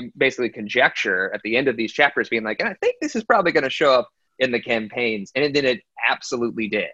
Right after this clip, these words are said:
right? Like, multiple candidates, including Elizabeth Warren, as well as Julian Castro, visited, um, people who were in sanctuary as part of the new sanctuary movement, which I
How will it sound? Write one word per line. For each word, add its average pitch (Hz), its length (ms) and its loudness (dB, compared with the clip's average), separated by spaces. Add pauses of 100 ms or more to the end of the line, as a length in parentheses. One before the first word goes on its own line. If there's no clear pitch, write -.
(120)
right? 113 340 4
Like, 107 180 6
multiple 123 480 4
candidates, 110 440 0
including 107 300 -6
Elizabeth 98 300 -2
Warren, 127 440 6 (260)
as - 80 -6
well 110 80 6
as 101 80 0
Julian 101 260 0 (100)
Castro, 120 440 4
visited, 117 680 0 (300)
um, 107 160 0
people 107 240 -4
who 110 140 -2
were 104 140 4
in 104 200 -2
sanctuary 101 640 -2
as 92 80 -10
part 98 180 0
of 92 60 -6
the 101 60 -6
new 104 220 -2
sanctuary 101 500 -6
movement, - 600 -12
which 82 160 -10
I 80 140 0